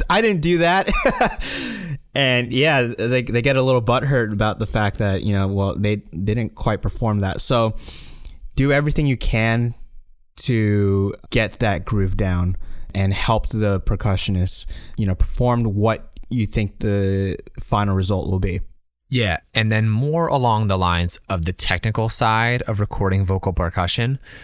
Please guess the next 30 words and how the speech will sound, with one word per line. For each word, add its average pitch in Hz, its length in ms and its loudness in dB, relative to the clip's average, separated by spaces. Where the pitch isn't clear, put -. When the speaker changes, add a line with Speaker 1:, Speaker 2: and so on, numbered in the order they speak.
Speaker 2:
uh, 87 360 2
you 120 180 -2
can 143 260 0
really 120 320 2
do 104 220 0
it 101 180 0
the 92 200 0
same 92 380 0
exact 90 500 -2
way 87 160 0
that 87 140 -2
you - 160 -4
record - 420 -2
everything 90 480 -2
else. 85 480 -4
Um, 80 360 0
you 98 120 0
just 107 240 0
wanna 113 140 2
make 95 180 0
sure - 140 -2
that 80 140 -4
your 82 120 -2
pop - 360 -2
filter 107 480 -2
is 95 120 -2
set 87 220 -2
up 85 80 -2
correctly 87 520 -2
because 87 520 -2